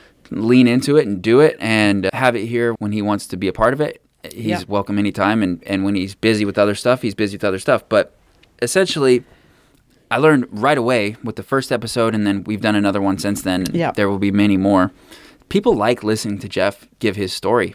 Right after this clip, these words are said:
Speaker 1: Pe-, I get more feedback from the Jeff Hilton episodes than anything else.
Speaker 2: He hasn't even touched. He hasn't even, 'cause I've listened to both of those podcasts, and he hasn't even,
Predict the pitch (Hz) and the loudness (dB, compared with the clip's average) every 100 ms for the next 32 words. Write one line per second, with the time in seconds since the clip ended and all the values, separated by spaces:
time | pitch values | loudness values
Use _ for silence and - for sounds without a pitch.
0 | - 127 - 120 147 98 107 117 135 143 | -8 -8 -2 -2 -2 -4 -4 -2 -2 -4
1 | - 131 120 104 95 - 101 98 87 - | -6 -6 -2 -2 -2 -6 -8 -8 -10 -10
2 | - 107 117 107 98 101 110 92 95 98 | -6 -4 -4 -6 -6 -8 -6 -6 -6 -8
3 | 95 - 131 120 104 87 262 269 277 247 | -8 -2 0 0 0 2 4 6 4 2
4 | - 233 226 220 180 - 185 185 165 - | 0 0 0 -2 -6 0 0 0 -4 -4
5 | - 151 - - - - - _ _ - | -8 -8 -8 -14 -16 -18 -20 _ _ -20
6 | - - 226 208 202 196 - 185 175 160 | -14 -2 0 2 2 0 0 0 2 -2
7 | - _ _ - _ - - - 175 208 | -4 _ _ -20 _ -20 -20 -14 -6 -2
8 | 190 175 226 214 - 180 170 170 147 170 | 2 4 4 0 -2 0 0 0 -4 -8
9 | 147 - 143 160 - - - - 156 135 | -8 -8 -6 -6 -10 -14 -12 -8 -6 -6
10 | - 202 196 165 170 165 - 156 165 101 | -6 -4 0 0 0 -2 -8 -6 -4 -6